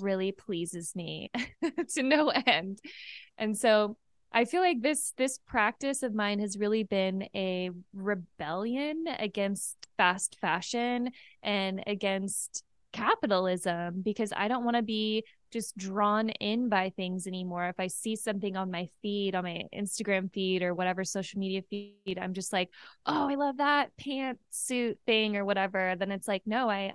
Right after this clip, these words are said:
I have all my clothes already, like, I'm good." <laughs> And so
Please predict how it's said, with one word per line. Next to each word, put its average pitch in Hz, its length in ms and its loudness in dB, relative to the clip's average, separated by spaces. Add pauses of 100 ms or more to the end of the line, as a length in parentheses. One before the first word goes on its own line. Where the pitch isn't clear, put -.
I 190 180 -2
have 185 360 0
all 190 80 2
my 190 160 -2
clothes 190 380 -2
already, - 440 -6
like, - 380 -10 (380)
I'm 190 140 -4
good." 180 540 0 (100)
<laughs> 320 440 4 (560)
And 208 220 2
so 190 380 2